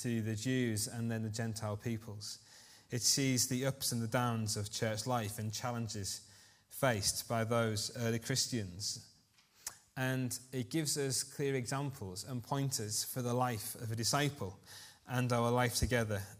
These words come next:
as a community. But in chapter two, we come to one of the most defining and exciting sections of the Bible, the day of Pentecost,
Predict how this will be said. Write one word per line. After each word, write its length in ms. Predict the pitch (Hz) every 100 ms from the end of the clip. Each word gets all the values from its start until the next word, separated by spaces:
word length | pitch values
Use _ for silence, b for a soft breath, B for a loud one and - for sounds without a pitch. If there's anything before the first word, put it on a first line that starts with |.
| -
as 320 | 110 104 110
a 60 | 104
community. 680 | - 113 120 110 - 95 - - _ _ _ _ _ _ _ - B B B
But 100 | 147
in 80 | 160
chapter 280 | 160 165 143
two, 320 | - 175 113 101 - - - B B B B B -
we 100 | 120
come 240 | - 131
to 140 | 110 123
one 140 | 123
of 60 | 120
the 80 | 110
most 320 | 110 104 -
defining 580 | 107 - 107 98 87 82 - _ b b b b _
and 440 | 113 107 104 98 98 B B -
exciting 720 | 110 - 117 113 104 - 104
sections 720 | - 104 - 98 92 - - 110
of 120 | 101
the 60 | 101
Bible, 440 | 98 90 87 - - _ B B B B -
the 60 |
day 200 | 117 123
of 100 | 117
Pentecost, 760 | 147 131 117 - 101 - -